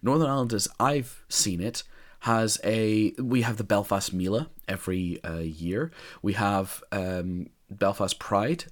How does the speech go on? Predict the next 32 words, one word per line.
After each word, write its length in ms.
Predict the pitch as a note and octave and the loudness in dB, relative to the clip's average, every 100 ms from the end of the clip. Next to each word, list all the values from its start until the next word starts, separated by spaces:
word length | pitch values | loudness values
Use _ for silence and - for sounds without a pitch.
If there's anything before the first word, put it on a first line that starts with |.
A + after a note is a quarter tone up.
| - | -8
Um, 340 | G2 G2 G2 | -6 -2 -2
I 120 | - | 0
used 260 | G2 G2 - | 0 0 -2
to 60 | G2 | -2
know 180 | G2 | 0
one 220 | G2 G2 F#2+ | 0 0 -2
of 100 | F2+ | -2
the 320 | F#2 F#2 - - - - - - - | -2 -2 -6 -14 -20 -18 -14 -14 -10
people 240 | - A2 G2+ | -4 -2 0
who 140 | A2 - | 0 2
organised 580 | F#2+ A#2 C3+ A#2+ B2 - | 0 2 2 0 0 -2
that, 320 | C#3 F3+ - - - - - - | -2 -4 -10 -14 -20 -20 -20 -2
and, 600 | A2 A2 A2+ A2+ A2+ A2+ B2 | 2 4 4 4 2 2 4
um, 360 | A#2 A#2 A#2+ - | 6 4 2 0
there 160 | C3 | 0
was 180 | B2 A#2 | 2 2
definitely 580 | A2+ B2+ - C#3+ B2+ A#2 | 2 2 0 2 4 2
a 120 | G#2+ | 2
kind 400 | - - G#2+ G#2+ | -4 -2 0 2
of, 440 | G#2 G2+ F#2 - - _ _ _ - _ | 2 0 -4 -12 -20 _ _ _ -20 _
there 140 | - A2 | 0 2
was 200 | A2+ A2 | 2 2
a 80 | A2 | 2
new 560 | A2 A2+ C#3 C3+ G#2+ | 4 4 4 4 2
kind 320 | F#2 - G2 | -2 -2 0
of, 420 | F#2+ F2+ F2 - - - - - - _ _ _ _ - - | 0 -2 -6 -12 -18 -20 -20 -20 -20 _ _ _ _ -12 -6
um, 580 | F#2+ F#2 F2+ F2 F2+ - - - - - - - | -2 -2 0 0 -2 -6 -16 -20 -20 -20 -6 2
a 40 | |
new 140 | A#2+ | 2
kind 160 | B2+ A#2 | 2 0
of 80 | G#2+ | 0
sense 800 | - - - A#2+ A2 - - | -2 2 4 4 4 2 0